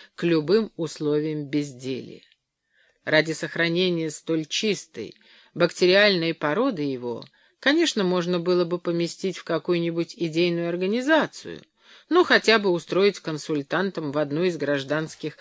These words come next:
организаций Союза альбиносов. Но в тот момент он казался мне совершенно негодным к употреблению.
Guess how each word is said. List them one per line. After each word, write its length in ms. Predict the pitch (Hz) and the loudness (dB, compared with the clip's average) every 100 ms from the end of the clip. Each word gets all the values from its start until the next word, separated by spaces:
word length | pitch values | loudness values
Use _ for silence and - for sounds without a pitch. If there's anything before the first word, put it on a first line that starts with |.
| - | -12
организаций 800 | - 156 151 151 143 156 165 156 | -4 0 0 0 0 0 0 -4
Союза 560 | 139 147 147 170 156 160 | -4 -2 0 -2 -4 -6
альбиносов. 880 | 156 165 165 202 180 120 - - - _ _ - _ _ - _ | -4 -2 2 4 4 0 -6 -16 -20 _ _ -20 _ _ -20 _
Но 260 | - 170 160 | -2 2 2
в 80 | - | 0
тот 220 | - 330 | 0 2
момент 640 | 240 208 156 131 127 _ - | 4 2 2 -4 -8 _ -6
он 180 | 160 175 | -2 2
казался 460 | 185 185 226 220 | 2 4 2 2
мне 200 | 220 214 | 0 0
совершенно 600 | 202 220 214 - 277 240 | 0 0 -2 -2 -2 0
негодным 640 | 214 202 160 196 202 196 196 | 2 0 2 0 0 -4 -6
к 80 | 185 | -8
употреблению. 840 | 175 170 165 147 127 120 107 - | -8 -6 -6 -4 -6 -8 -12 -20